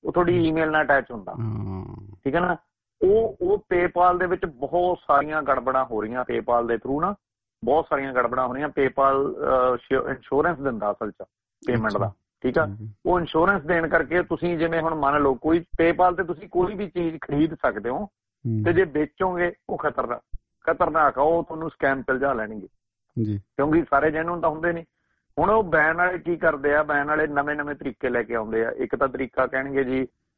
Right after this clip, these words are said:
Speaker 1: ਅਮ, ਅਹ, "ਮੈਂ, ਤੂੰ ਮੈਨੂੰ PayPal ਦਾ ਦਿਓ ਜੀ ਐਡਰੈਸ,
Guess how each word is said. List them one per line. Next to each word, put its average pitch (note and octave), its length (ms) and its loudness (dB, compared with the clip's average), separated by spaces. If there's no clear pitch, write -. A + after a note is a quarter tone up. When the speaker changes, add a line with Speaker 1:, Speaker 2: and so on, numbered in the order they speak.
Speaker 1:
ਅਮ, B2 720 2
ਅਹ, B2 300 0
"ਮੈਂ, A#2+ 320 0
ਤੂੰ C3 160 -4
ਮੈਨੂੰ B2+ 320 -2
PayPal B2+ 340 2
ਦਾ B2 120 0
ਦਿਓ A#2 220 0
ਜੀ C#3+ 80 0
ਐਡਰੈਸ, B2+ 260 2